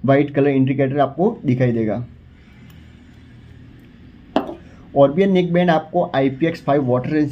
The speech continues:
resistant मिलेगा आपको बूंदाबांदी बारिश में, हल्का सा बूंदाबांदी बारिश में आप यूज़ कर सकते हो। और स्वेट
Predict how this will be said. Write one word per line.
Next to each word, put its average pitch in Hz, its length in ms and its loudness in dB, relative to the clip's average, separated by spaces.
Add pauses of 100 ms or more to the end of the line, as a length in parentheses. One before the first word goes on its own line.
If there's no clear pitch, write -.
(140)
resistant 135 380 0
मिलेगा 147 340 2
आपको 135 240 -4
बूंदाबांदी 135 560 0
बारिश 131 420 0
में, 143 180 -2 (100)
हल्का 123 320 0
सा 147 100 -2
बूंदाबांदी 135 540 0
बारिश 131 360 -4
में 139 80 -2
आप 135 100 -4
यूज़ 127 320 -2
कर 135 120 -2
सकते 131 360 -6
हो। 139 220 -2 (260)
और 143 280 -4
स्वेट 170 360 -2